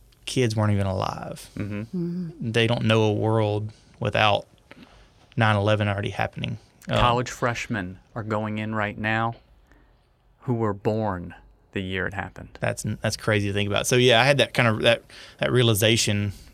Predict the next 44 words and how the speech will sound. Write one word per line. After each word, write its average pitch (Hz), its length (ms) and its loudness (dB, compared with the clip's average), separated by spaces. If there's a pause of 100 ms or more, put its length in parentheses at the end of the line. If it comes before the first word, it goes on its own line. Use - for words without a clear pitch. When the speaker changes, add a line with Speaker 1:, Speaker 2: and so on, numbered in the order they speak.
(160)
Speaker 1:
um, 104 460 0
when 113 160 4
we 117 100 6
were 101 160 2
there. 101 320 2
It 110 80 -4
just - 160 -4
kind 104 100 0
of 98 60 -4
all 101 160 2
hit 117 220 0
me 107 160 2
at - 180 -4
once, 113 260 0
and 120 80 -6
it 113 40 -2
was 107 120 -4
just 104 140 -6
kind 107 160 -2
of, 98 200 -8 (920)
it, 127 480 2
it, 127 240 4
it 117 60 2
gets 120 320 0
you. 110 120 2
And 104 220 -2 (220)
the 120 120 2
memorial, 127 380 4
if 113 80 0
anybody's 117 320 4
never 110 260 4
been, 104 220 0
I 110 60 2
don't 110 100 0
know 110 40 0
if - 120 -6
y'all 104 180 2
have 98 140 -6
been, 104 360 -2 (600)
but 104 260 2 (160)
it's - 460 -4 (140)
a 117 80 -6
hundred 120 420 2
percent. 107 480 0